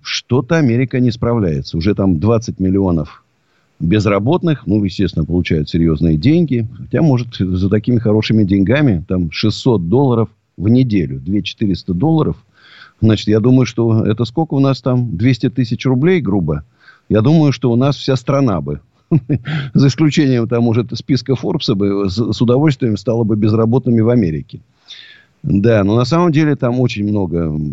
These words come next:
очень много больных, м-, медицинские учреждения не спра-, не справляются, госпитали плавучие подгоняются, там, да,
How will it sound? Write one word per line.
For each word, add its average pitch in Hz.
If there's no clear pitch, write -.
очень 98
много 87
больных, 107
м-, 50
медицинские 87
учреждения 90
не 87
спра-, 90
не 92
справляются, 120
госпитали 123
плавучие 117
подгоняются, 92
там, 80
да, 110